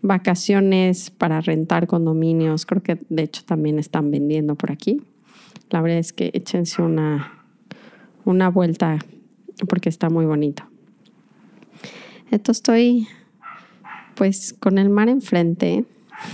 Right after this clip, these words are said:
<laughs> A veces tengo el agua en valle, pero ahora me toca el mar.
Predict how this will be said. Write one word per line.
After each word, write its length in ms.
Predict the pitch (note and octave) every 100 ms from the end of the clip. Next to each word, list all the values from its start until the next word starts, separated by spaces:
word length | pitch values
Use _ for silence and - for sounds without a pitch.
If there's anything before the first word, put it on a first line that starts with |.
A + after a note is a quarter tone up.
| -
<laughs> 1040 | A3 G#3 G3+ - E3+ E3 - - - - - -
A 120 | F#3
veces 260 | F#3+ G3 G3+
tengo 260 | F#3 F#3+
el 140 | F#3 F3
agua 260 | E3+ E3+
en 120 | F3 E3+
valle, 280 | E3 D#3
pero 240 | E3 - E3
ahora 160 | E3
me 120 | E3+ D#3+
toca 260 | E3 -
el 100 | D#3
mar. 300 | D#3 D3+ D3